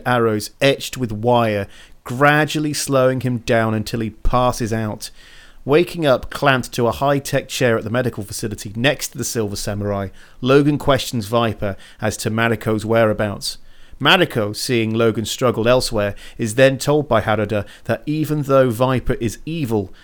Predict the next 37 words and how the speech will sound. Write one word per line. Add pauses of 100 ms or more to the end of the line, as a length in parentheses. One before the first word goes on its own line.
(160)
she
is
a
means
to
an
end. (460)
Just
then, (100)
the
Silver
Samurai
rises
from
its
throne (360)
and
approaches
Logan, (360)
as
Harada
tells
Mariko (200)
that
they
can
still (100)
be
together. (420)
As
they
kiss, (360)
Mariko
stabs
Harada
and
escapes.